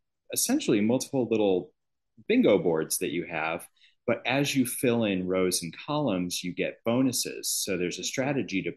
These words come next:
picking which number you f-, scratch off on your multiple boards that you can choose and trying to get good combos and essentially run actually a little bit of an engine, uh, of efficiency. So, um,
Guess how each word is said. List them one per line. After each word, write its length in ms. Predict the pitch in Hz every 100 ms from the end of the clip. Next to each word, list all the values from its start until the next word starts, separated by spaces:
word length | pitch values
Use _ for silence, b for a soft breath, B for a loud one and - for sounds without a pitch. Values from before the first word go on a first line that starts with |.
| -
picking 340 | 107 95 85
which 300 | 90 107 -
number 440 | 98 92 90 87 80
you 200 | 78 80
f-, 100 | - - - _
scratch 460 | - - 85 76 -
off 360 | 127 123 104 - b b -
on 180 | 107 127
your 80 | 107
multiple 500 | 98 95 - 90 - -
boards 340 | 98 92 85
that 160 | - 80
you 80 | 82
can 160 | - 78
choose 560 | - 147 127 123 123 b b -
and 100 | 98
trying 280 | - 110 107
to 40 |
get 260 | 92 95 90
good 220 | 90 -
combos 720 | - 107 107 101 92 90 87
and 80 | 87
essentially 460 | 85 110 131 98 82
run 260 | 90 98
actually 360 | 90 90 - 87
a 80 | 85
little 200 | 90 87
bit 200 | 80 82
of 80 | 78
an 80 | - 92
engine, 480 | 104 98 85 78 78 _ _ _ 92
uh, 320 | 85 80 80 -
of 120 | 85 78
efficiency. 800 | - 107 - 87 - 64 50 _ _ _ _ _ _ _
So, 640 | - - 104 90 90 85 b b _ _
um, 480 | 101 92 87 82